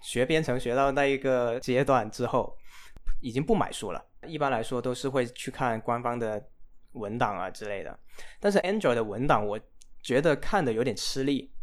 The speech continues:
它跟我学前端的技术不一样。前端你可能可以了解一下bom的A P I有什么，dom的A P I有什么，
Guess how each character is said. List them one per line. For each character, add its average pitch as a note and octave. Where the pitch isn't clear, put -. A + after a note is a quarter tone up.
它 -
跟 F3+
我 B2+
学 A2+
前 A#2+
端 C#3+
的 C3+
技 C#3
术 C3+
不 C3
一 A2
样。 A#2+
前 C3+
端 F3+
你 C3+
可 A#2+
能 B2
可 C#3+
以 B2
了 A#2
解 B2+
一 A#2
下 A#2+
bom D3
的 G#2+
A A#2+
P -
I A2+
有 A2
什 -
么 -
，dom C#3
的 G#2
A -
P -
I G2+
有 G#2
什 -
么， -